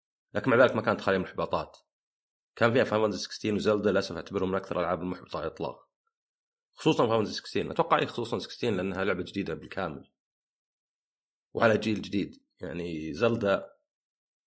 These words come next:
ما أدري إذا كان واضح لنا قبل إنها يعني بتبني على هذيك اللي قبل، نفس طريقة اللعب، نفس أسلوب الرسم. طبعًا نفس المحرك ونفس الجهاز، وأيضًا نفس العالم بس، آه، موسع.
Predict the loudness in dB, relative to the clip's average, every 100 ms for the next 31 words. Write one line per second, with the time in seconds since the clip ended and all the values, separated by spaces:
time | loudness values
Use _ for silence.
0 | _ _ _ _ _ _ _ _ _ 4
1 | 6 4 -2 -2 -2 2 4 2 -4 -12
2 | -18 -20 _ -6 -4 -2 0 0 -2 -2
3 | -2 -2 -4 -6 -8 -6 -2 -2 -2 -4
4 | -4 -4 -2 -4 -6 -18 _ _ _ _
5 | _ -12 -6 -6 -4 -6 -6 -8 -8 -10
6 | -8 0 0 0 -8 -16 -14 -8 -6 -6
7 | -6 -8 -4 -2 -2 -6 -8 -12 _ _
8 | _ _ _ _ 2 4 4 0 -4 0
9 | -2 -2 -2 -4 -4 -4 2 4 4 2
10 | -10 _ _ _ _ _ _ _ _ _
11 | _ _ _ 10 10 10 6 2 -2 0
12 | 0 2 6 6 6 0 -2 -4 -2 -2
13 | -4 -6 -10